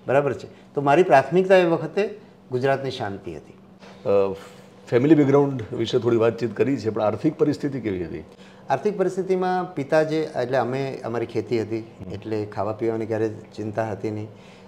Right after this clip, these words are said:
Speaker 1: અ, એકવાર લગભગ બોતેર, તોતેરની સાલ હશે ત્યારે અમારે સો મણ બાજરી પાકેલી, તો એ વર્ષે સો મણ બાજરીમાં બીજા વર્ષની બાજરી પાકે ત્યાં સુધી સો મણ બાજરી વપરાઈ ગયેલી. એટલે એમાં ઢોર માટેનું ખાણ પણ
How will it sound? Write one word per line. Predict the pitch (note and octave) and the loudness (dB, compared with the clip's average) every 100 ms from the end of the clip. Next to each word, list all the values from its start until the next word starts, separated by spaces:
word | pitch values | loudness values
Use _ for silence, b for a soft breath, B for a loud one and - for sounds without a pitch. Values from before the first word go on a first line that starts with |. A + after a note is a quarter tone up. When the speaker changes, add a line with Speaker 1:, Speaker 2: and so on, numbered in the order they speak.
| B - | B -8
Speaker 1:
અ, | G#2+ G2+ G2+ G2+ - - | -4 -2 -2 -2 -6 -6
એકવાર | A2 A2+ A2+ A2+ G#2+ - | -4 0 2 0 -4 -8
લગભગ | A2+ G2+ A2 | -8 -4 -6
બોતેર, | G#2+ G#2+ - A#2 G#2+ | -4 -6 -4 -4 -2
તોતેરની | G#2+ G#2 A2 A2 | -8 -4 -4 -4
સાલ | G#2 G#2+ A2 | -2 0 0
હશે | G#2+ A2+ | -2 -6
ત્યારે | G#2 G#2+ G#2+ A2 | -4 -2 -2 -2
અમારે | G#2 A2 A2 G#2+ | -2 -4 -4 -4
સો | G#2+ C3+ | 0 0
મણ | B2+ | 0
બાજરી | A#2 A2 G#2 | 0 -2 -2
પાકેલી, | G2+ G2+ F2+ E2+ E2+ B B - - | -4 -6 -6 -10 -16 B B -20 -10
તો | G#2+ G#2+ - | -8 -8 -4
એ | C#3 | -2
વર્ષે | C3+ A#2 A2 C#3+ E3 | 0 -2 0 0 -2
સો | - - | -4 -4
મણ | B2+ D3 | -2 0
બાજરીમાં | C#3 B2+ C3+ C3+ | 0 0 -2 -4
બીજા | B2 B2 D#3 | -4 4 4
વર્ષની | D#3 D#3 D#3+ | 4 0 2
બાજરી | D3 C3+ D3 | 2 2 -2
પાકે | D3+ D3 B2 | 0 0 -2
ત્યાં | G#2 B2+ | -2 -2
સુધી | B2 C3 | -2 -6
સો | B2+ A#2+ | -4 -4
મણ | B2+ | -2
બાજરી | B2 A2+ A#2+ | -2 0 0
વપરાઈ | A#2 A2+ G#2+ | 0 2 0
ગયેલી. | F2+ F2 E2 E2 B B B - | 0 -6 -10 -16 B B B -12
એટલે | G#2 A2+ | -4 -2
એમાં | A2+ A2+ A2+ G#2+ G#2+ - G#2+ | -2 -4 -4 -6 -8 -14 -6
ઢોર | A2+ A2 | -2 0
માટેનું | A2 G#2+ G#2+ | -2 -4 -6
ખાણ | G#2+ A2 A2+ | -6 -4 -4
પણ | G#2+ G#2+ G#2+ | -4 -4 -4